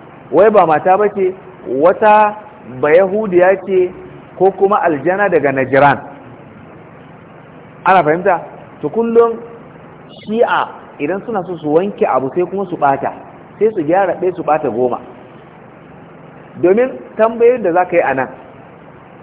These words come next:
idan ka ce Bayahudiya ce daga Najran, Aliyu ya ɗauko radiyallahu an, ya bai wa Umar ita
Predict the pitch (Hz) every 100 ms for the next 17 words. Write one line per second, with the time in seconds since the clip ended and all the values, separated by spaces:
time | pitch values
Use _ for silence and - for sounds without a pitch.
0 | - - - - 170 214 247 285 285 208
1 | 139 - - - 131 160 214 240 233 202
2 | 196 180 139 135 135 120 139 156 131 117
3 | - - - - - - - 156 156 202
4 | 214 165 160 160 160 - - 180 180 -
5 | - - 135 139 170 143 143 143 131 131
6 | 117 - - 139 175 196 196 180 - 165
7 | 170 135 143 123